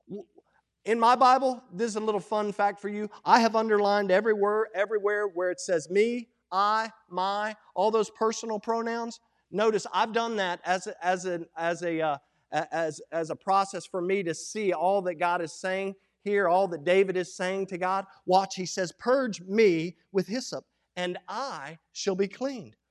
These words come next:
Wash me, and I shall be whiter than snow." Verse eight, "Make me to hear joy and gladness." You see, when you s-, when you're allowing sin and pollution to run rampant in your life,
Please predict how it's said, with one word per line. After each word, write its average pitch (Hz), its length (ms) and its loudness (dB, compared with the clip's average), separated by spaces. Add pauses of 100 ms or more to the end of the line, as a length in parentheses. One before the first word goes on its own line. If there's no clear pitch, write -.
(280)
Wash 277 540 2
me, 180 460 -2 (220)
and 196 320 0
I 208 460 -4 (160)
shall - 220 -2
be 220 100 0
whiter 180 380 0
than 208 160 -6
snow." 269 500 -8 (720)
Verse 233 280 4
eight, 285 200 -4 (180)
"Make 226 480 0 (140)
me 262 260 0
to 233 220 -6
hear 254 420 -4
joy 247 640 2
and 226 160 -6
gladness." 226 460 -6
You 247 80 -10
see, 339 200 -6
when 277 220 -4
you 320 60 0
s-, 320 260 -6
when 277 300 -8
you're 339 160 -6
allowing 269 400 -2
sin 285 340 -6
and 254 100 -8
pollution 254 380 -12
to 220 60 -12
run 240 240 -8
rampant 254 340 -10
in 240 140 -10
your 214 120 -8
life, 240 220 -2